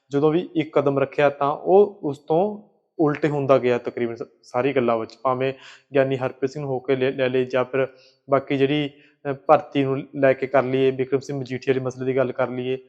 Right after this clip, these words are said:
ਜਥੇਦਾਰ ਨੂੰ ਹਟਾਉਣ ਦੀ ਗੱਲ ਕਰ ਲਈਏ, ਜਾਂ ਫਿਰ ਉਸ ਤੋਂ ਬਾਅਦ ਜਿਹੜੀ ਅਸਹਿਮਤੀ ਪ੍ਰਗਟ ਕਰਨ ਦੀ ਗੱਲ ਸੀ ਜਾਂ ਪਿੱਠ ਤੇ ਛੁਰਾ ਮਾਰਨ ਵਾਲੀ ਗੱਲ ਸੀ ਵੱਡੇ ਪੱਧਰ ਦੇ ਉੱਤੇ, ਉਸ ਤੋਂ ਬਾਅਦ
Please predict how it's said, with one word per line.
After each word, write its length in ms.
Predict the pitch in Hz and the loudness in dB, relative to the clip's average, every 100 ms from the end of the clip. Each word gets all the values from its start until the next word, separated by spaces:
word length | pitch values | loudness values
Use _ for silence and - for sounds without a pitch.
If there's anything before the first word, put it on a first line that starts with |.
| _ _ 131 | _ _ -8
ਜਥੇਦਾਰ 300 | 135 139 135 | -2 0 0
ਨੂੰ 140 | 127 | 0
ਹਟਾਉਣ 300 | 127 127 127 | -2 -2 -2
ਦੀ 120 | 123 | 0
ਗੱਲ 160 | 127 123 | 0 0
ਕਰ 160 | 131 | -2
ਲਈਏ, 300 | 120 123 127 127 _ _ _ _ _ _ _ _ 139 | -2 -4 -4 -8 _ _ _ _ _ _ _ _ 0
ਜਾਂ 120 | 139 | 2
ਫਿਰ 140 | 143 | 2
ਉਸ 60 | 139 | 0
ਤੋਂ 140 | 147 | 2
ਬਾਅਦ 340 | 135 143 151 151 - - - 156 | 6 6 4 0 -6 -20 -10 0
ਜਿਹੜੀ 240 | 139 151 - | 2 2 0
ਅਸਹਿਮਤੀ 440 | 139 143 139 139 | 0 0 0 -2
ਪ੍ਰਗਟ 260 | 165 139 131 | 0 0 0
ਕਰਨ 240 | 135 135 | -2 0
ਦੀ 120 | 127 131 | 0 0
ਗੱਲ 140 | 127 | 0
ਸੀ 140 | - | -2
ਜਾਂ 120 | 139 135 | -4 -4
ਪਿੱਠ 240 | - 131 | -6 -4
ਤੇ 100 | 139 | -4
ਛੁਰਾ 220 | 135 135 | -2 -4
ਮਾਰਨ 260 | 131 127 127 | 0 0 0
ਵਾਲੀ 160 | 127 | -4
ਗੱਲ 160 | 127 127 | -2 -4
ਸੀ 140 | - | -4
ਵੱਡੇ 220 | 127 123 131 | -8 -4 -2
ਪੱਧਰ 260 | 156 151 | 0 0
ਦੇ 120 | 156 | 2
ਉੱਤੇ, 220 | 143 147 135 | 0 0 -6
ਉਸ 60 | |
ਤੋਂ 160 | - 131 | -2 2
ਬਾਅਦ 160 | 135 | 2